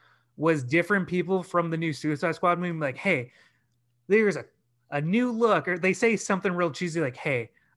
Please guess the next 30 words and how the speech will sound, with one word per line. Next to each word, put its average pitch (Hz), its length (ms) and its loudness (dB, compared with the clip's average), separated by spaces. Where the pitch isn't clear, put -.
I'm 156 120 -2
letting 170 200 -8
you 147 60 -6
guys 135 280 -4
watch 131 280 -6
this 139 220 -10
early. 127 440 -12
Don't 151 220 -2
tell 143 200 -6
anybody," 123 340 -8
you 131 80 -8
know, 123 60 -6
like, 127 160 -10
shit 147 220 -10
like 120 180 -10
that. 120 220 -12
That's 135 220 -14
kind 123 180 -8
of 120 80 -12
annoying. 123 420 -10
But 156 460 0
then 196 180 0
there's, 202 260 2
like, 185 260 0
they 165 180 0
released 185 380 0
the 180 100 2
f-, - 400 -10
the 151 380 0
final, 180 960 0